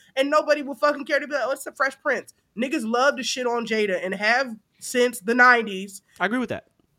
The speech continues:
Speaker 1: So I, I just don't care. That man wrote a whole book. It said all of this shit already. Go read it. Get
Speaker 2: I agree
Speaker 1: mad
Speaker 2: with
Speaker 1: at
Speaker 2: that.
Speaker 1: him.
Speaker 2: Jada be doing a lot, though. I'm gonna say that, too. I feel like it, it works both ways.
Speaker 1: <laughs>
Speaker 2: It should, it, it, listen,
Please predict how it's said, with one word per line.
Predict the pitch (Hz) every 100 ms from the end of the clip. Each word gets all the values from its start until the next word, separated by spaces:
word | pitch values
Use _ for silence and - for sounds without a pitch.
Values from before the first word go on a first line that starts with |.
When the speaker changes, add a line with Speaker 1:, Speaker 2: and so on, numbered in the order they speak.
| _ -
Speaker 1:
So | 285 262
I, | 226 302 285 262
I |
just | 247 214
don't | 226 220
care. | 294 233
That | 285
man | 269 240
wrote | 226 214
a |
whole | 247 262 233
book. | 254 208 -
It | 220
said | 220 220 202 -
all | 233 233
of | 214
this | 208
shit | 214
already. | 190 190 190 165 160 156 _
Go | 208 233
read | 240 247 208
it. | 165 139 _ - _ _ _ _ -
Get | 240 226
Speaker 2:
I | 220
agree |
Speaker 1:
mad | 208
Speaker 2:
with | 202
Speaker 1:
at | 208 175
Speaker 2:
that. |
Speaker 1:
him. | 165 160 156 _ _ _ _ 101
Speaker 2:
Jada | 107 175 175
be |
doing | 160 160
a |
lot, | 147 151
though. | - 71
I'm | 92
gonna | 120
say | 139
that, | 135 135
too. | 143 87 _ _ _ _
I | 90
feel | 98 135
like | 127
it, | 120 120
it |
works | 120 143 -
both | 139 139
ways. | 139 107 78 - _
Speaker 1:
<laughs> | -
Speaker 2:
It | 175 135 151
should, | 95 135 113
it, | 123 143 -
it, | 156 - _ _ -
listen, | 123 254 156